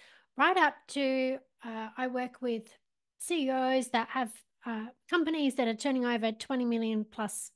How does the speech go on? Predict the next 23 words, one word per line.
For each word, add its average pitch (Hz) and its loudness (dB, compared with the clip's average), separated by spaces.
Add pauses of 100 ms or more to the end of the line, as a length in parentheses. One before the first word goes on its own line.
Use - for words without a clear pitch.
(120)
per 220 -2
year. 226 2 (1500)
And 294 6
it's 330 2
really 359 6
interesting 294 0
to 254 -2
see 277 2 (760)
what 269 6
the 269 4
obstacles 262 2
are 262 2 (540)
from 269 6
a 247 4
mindset 285 4
perspective 233 -2
when 269 6
it 269 -2
comes 262 2
to 247 -6
growing 240 2
your 220 0
business. 262 -2